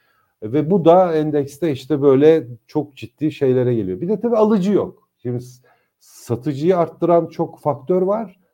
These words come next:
ama bir de ka-, karşısında da alıcı yok. Alıcı ki-, kim olacak? Ya yerli ya yabancı. E, yerli zaten s-, satıyor. E, yabancı da ılımlı bir şekilde alıyor da. Hani ılımlı.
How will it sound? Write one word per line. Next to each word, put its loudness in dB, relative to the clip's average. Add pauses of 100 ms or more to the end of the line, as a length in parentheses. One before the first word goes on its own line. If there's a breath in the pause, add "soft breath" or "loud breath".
(120)
ama -4
bir -8
de 0
ka-, -2
karşısında -6
da -2
alıcı 0
yok. 0
Alıcı -4
ki-, -20
kim -8
olacak? -4
Ya -2 (220 loud breath)
yerli 0
ya 0
yabancı. 0
E, -6
yerli 2
zaten -2
s-, -20
satıyor. -14 (560)
E, -20 (800)
yabancı 2
da 2
ılımlı 2
bir -6
şekilde -8
alıyor -2
da. -14
Hani -18
ılımlı. -4